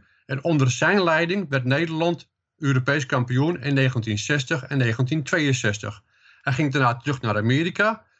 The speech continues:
maar in negentien tweeënzeventig en in negentien drieënzeventig was hij op meer,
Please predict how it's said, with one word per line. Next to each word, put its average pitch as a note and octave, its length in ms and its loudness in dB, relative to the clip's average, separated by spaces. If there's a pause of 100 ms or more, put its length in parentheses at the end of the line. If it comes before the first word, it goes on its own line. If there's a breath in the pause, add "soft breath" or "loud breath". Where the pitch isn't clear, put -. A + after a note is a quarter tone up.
(140 soft breath)
maar B2+ 440 0
in D#3 100 -2
negentien D3+ 360 -2
tweeënzeventig E3 840 -2
en C#3+ 160 -2
in C#3 100 2
negentien B2+ 400 2
drieënzeventig C#3+ 720 0
was C3+ 160 -2
hij E3 100 -2
op D#3+ 120 -2
meer, E3+ 400 0